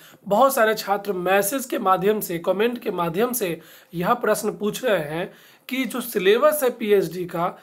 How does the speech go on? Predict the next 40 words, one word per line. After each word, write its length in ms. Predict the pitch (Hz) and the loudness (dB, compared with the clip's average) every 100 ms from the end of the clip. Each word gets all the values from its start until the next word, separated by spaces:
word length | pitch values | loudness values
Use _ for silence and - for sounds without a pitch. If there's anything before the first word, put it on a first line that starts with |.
| - 190 | -20 -4
जो 100 | 220 | 0
हम 160 | 247 | 0
एग्जाम 520 | 247 175 165 196 269 262 | -2 -4 2 4 4 2
देंगे 360 | 240 226 208 | 0 2 0
पीएचडी 680 | 202 - 202 202 180 165 196 | 0 -6 0 2 2 0 0
एंट्रेंस 480 | 190 175 185 180 170 | 0 0 -2 -2 -4
का, 180 | 180 165 | -2 -2
पैट 360 | 165 175 165 170 | 2 2 2 -2
का, 300 | - 160 - - - - _ | -4 -4 -4 -12 -20 -20 _
तो 80 | 240 | -2
उसका 320 | 247 240 277 | 0 0 2
जो 140 | 269 262 | 2 2
सिलेबस 540 | - 208 220 254 262 | -2 -2 2 2 2
है 60 | 240 | -2
वो 140 | 208 | -4
क्या 220 | - 196 180 | -4 2 4
होगा। 360 | 160 156 160 156 - - - | 4 0 -2 -6 -10 -20 -8
क्योंकि 280 | 254 240 269 | -8 0 2
आप 120 | 233 | 2
देख 200 | 196 240 | 0 0
सकते 320 | - 240 233 | -2 -2 0
हैं 80 | 208 | 0
फ्रेंड्स 400 | - 185 190 202 | 0 -2 -2 -4
कि 100 | - 185 | -10 -8
बहुत 320 | 190 262 269 | 2 2 2
सारे 200 | 240 226 | -2 -4
छात्र 360 | 220 214 214 | 0 0 2
ऐसे 280 | 196 185 226 | 2 2 0
हैं 260 | 208 175 175 - - - | 0 -2 -6 -10 -20 -14
जो 200 | 196 214 | -2 0
व-, 180 | 202 220 | 4 4
वर्तमान 560 | 202 214 214 214 226 247 | 6 4 0 0 2 2
में, 240 | 214 196 - | 2 0 2
करंट 440 | 226 269 277 269 | 4 4 2 -2
में, 260 | 214 202 208 | 0 0 0
सेशन 380 | 208 196 202 | -2 0 0
में 220 | 196 214 277 | 0 0 -2
वो 180 | 214 196 | -2 -2
नहीं 240 | 170 175 | -2 -4
थे, 220 | 170 160 | -6 -12